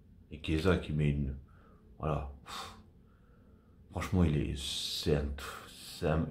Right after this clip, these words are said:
magnifique joueur. C'est vraiment un magnifique joueur. Maintenant, j'aimerais juste avoir un petit truc, savoir un petit truc. J'ai pas envie de me faire des ennemis, loin de là, ou truc comme ça.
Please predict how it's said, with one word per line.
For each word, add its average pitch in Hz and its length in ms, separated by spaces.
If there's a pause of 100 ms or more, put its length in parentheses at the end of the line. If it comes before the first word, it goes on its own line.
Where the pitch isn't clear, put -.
(100)
magnifique 90 680
joueur. 76 260
C'est - 140
vraiment 82 500
un 87 60
magnifique 90 500
joueur. 76 260 (840)
Maintenant, 101 200
j'aimerais 95 360
juste 127 260
avoir 107 200
un 95 100
petit 92 200
truc, - 200 (120)
savoir 98 300
un 92 100
petit 87 140
truc. - 340 (140)
J'ai 76 160
pas 73 80
envie 95 200
de 90 40
me 85 140
faire 76 240
des 76 240
ennemis, 87 380
loin 82 260
de 82 120
là, 82 140
ou 85 60
truc 87 160
comme 80 180
ça. 104 240